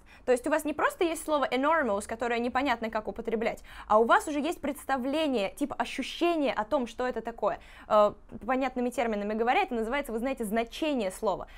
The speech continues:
а не перевод с этого слова на русский язык. И тогда потом, войдя в какую-нибудь просто very large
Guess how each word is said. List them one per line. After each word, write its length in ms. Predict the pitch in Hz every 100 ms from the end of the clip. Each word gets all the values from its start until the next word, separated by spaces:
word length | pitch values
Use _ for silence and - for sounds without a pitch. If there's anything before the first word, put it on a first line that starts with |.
| -
а 100 | 208
не 140 | 220 247
перевод 460 | 262 269 247 190
с 40 | -
этого 240 | 202 185
слова 280 | 185 269 320
на 120 | 202
русский 300 | 220 240 214
язык. 320 | 214 208 - - - - 269
И 80 |
тогда 420 | 240 240 233 320 440
потом, 320 | 226 277 262
войдя 240 | 208 226 294
в 40 |
какую-нибудь 560 | 226 226 285 240 220 - - - - - -
просто 340 | - 240 - -
very 640 | 202 190 277 320 294 208 -
large 640 | 214 208 196 180 -